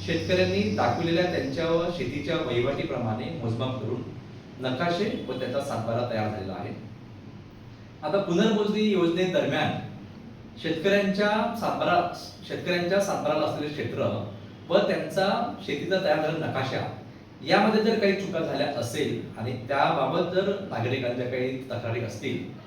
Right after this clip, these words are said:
तर त्या दुरुस्ती करण्यासाठी महाराष्ट्र जमीन महसूल अधिनियम एकोणीसशे सहासष्ट चे कलम एकशे सहा, एकशे पस्तीस मध्ये त्याची तरतूद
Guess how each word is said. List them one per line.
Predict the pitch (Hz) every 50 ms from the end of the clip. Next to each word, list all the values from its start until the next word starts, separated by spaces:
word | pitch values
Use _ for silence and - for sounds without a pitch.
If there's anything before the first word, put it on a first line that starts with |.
| - - - -
तर | -
त्या | 147 - 190 202
दुरुस्ती | 190 - 147 165 170 - - 202
करण्यासाठी | - - - - - - - - - - - - - - - -
महाराष्ट्र | 120 123 135 139 139 143 139 143 147 165 170 165 175 170 -
जमीन | - - 120 117 127
महसूल | 127 117 117 - - -
अधिनियम | - 104 110 110 117 117 - - - -
एकोणीसशे | 117 113 117 123 120 117 117 - - 123
सहासष्ट | 117 - 120 123 113 110 - 123 - - - - - - - - - - - - - - - - - - - - - - - - - - - - - - - - - -
चे | - 196
कलम | 185 196 190 202 202 180 170
एकशे | 156 - - 202
सहा, | 190 - 196 185 190 202 - - - 190
एकशे | 165 147 - 196
पस्तीस | - 170 170 165 170 196 175 170
मध्ये | 165 160 165 165 156 120 117 113 - - - - - -
त्याची | 127 - - - -
तरतूद | - - - -